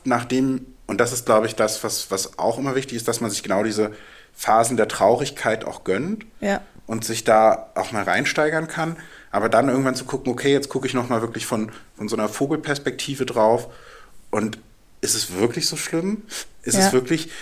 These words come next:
Speaker 1: ist das gerade mein Kopf, der da diesen Film fährt? Oder habe ich wirklich irgendwas
Speaker 2: Ja.
Speaker 1: Schlimmes wahrgenommen?" Und da dann zu sagen, "Okay, ähm, was kann ich daraus lernen und was kann ich rausziehen?" Und ich glaube, das hilft mir halt immer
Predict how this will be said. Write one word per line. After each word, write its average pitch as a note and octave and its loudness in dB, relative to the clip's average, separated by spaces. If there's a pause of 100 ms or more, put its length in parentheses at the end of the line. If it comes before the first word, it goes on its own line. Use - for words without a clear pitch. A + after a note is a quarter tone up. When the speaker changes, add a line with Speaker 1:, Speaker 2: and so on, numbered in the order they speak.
(180)
Speaker 1:
ist - 0
das B2+ 2
gerade A#2 6
mein G2+ 2
Kopf, - -2
der D3+ 6
da D3 6
diesen B2+ -6
Film D3+ 2
fährt? F#3+ 0 (480)
Oder C3 6
habe B2+ 4
ich A#2+ -4
wirklich C#3 0
irgendwas G#2 2
Speaker 2:
Ja. - 0
Speaker 1:
Schlimmes E3+ 0
wahrgenommen?" F3 -2 (1080)
Und C3 2 (640)
da A#2+ 6
dann C#3 0
zu C3+ -2
sagen, A#2 4
"Okay, C3+ 0 (680)
ähm, A2+ -2 (200)
was A#2+ 2
kann A#2+ 0
ich A#2+ -2
daraus G#2+ 2
lernen G2+ 2
und G2 -2
was G#2 -6
kann G2+ -8
ich F#2+ -10
rausziehen?" F2 -8
Und F2 -12
ich - -12
glaube, G2 0
das G2+ -4
hilft G#2+ -2
mir C#3 0
halt B2+ -2
immer A2+ -2